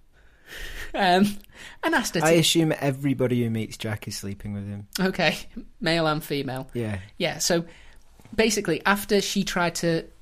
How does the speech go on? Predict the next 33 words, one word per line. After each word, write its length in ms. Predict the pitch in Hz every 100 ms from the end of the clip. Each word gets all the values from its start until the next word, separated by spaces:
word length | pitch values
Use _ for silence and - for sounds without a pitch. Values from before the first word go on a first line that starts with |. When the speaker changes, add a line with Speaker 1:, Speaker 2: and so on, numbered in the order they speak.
| - -
Speaker 1:
after 200 | 262 262
she 180 | - 208
turned 440 | - 185 180 170
state's 320 | - 151 -
witness 320 | 151 - 135
on 120 | 131 123
him, 200 | 120 127 - - - - - - - -
he 600 | - - 165 147 151 156 - _ _ _ _ - -
forgave 380 | 170 147 131
her, 200 | 131 135 - - - -
slept 400 | - - 123 -
with 140 | 156 147
her, 240 | 131 127 - - -
and 120 | 160
he 100 | 160
now 240 | 160 156
is 100 | 151
in 100 | 147
possession 340 | 139 147 - 156
of 80 |
another 240 | 214 311 208
stolen 340 | - 139 131
watch 340 | 131 127 - - - - - _ -
that 120 | 160
he 120 | - 160
is 80 |
going 160 | 156 156
to 80 | -
give 140 | 151
to 100 | -
her 180 | 151 135
to 120 | -
pawn. 320 | - 160 139